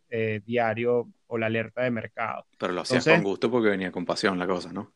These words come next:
Speaker 1: Claro, me gustaba, estaba conociendo, me estaba educando con esta gente.
Speaker 2: Y estabas niño, <laughs> entonces te
Speaker 1: Y
Speaker 2: podías
Speaker 1: estaba,
Speaker 2: despertar.
Speaker 1: eh, chamo, tenía la energía, etcétera. <laughs>
Speaker 2: Sí.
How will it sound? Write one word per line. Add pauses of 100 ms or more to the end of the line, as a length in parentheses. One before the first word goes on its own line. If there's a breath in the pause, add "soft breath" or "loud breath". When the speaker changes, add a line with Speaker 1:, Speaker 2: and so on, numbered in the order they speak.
(480)
Speaker 1:
Claro,
me
gustaba,
estaba
conociendo,
me
estaba
educando
con
esta
gente.
Speaker 2:
Y
estabas
niño,
<laughs>
entonces
te
Speaker 1:
Y
Speaker 2:
podías
Speaker 1:
estaba,
Speaker 2:
despertar.
Speaker 1:
eh,
chamo,
tenía
la
energía,
etcétera.
<laughs>
Speaker 2:
Sí.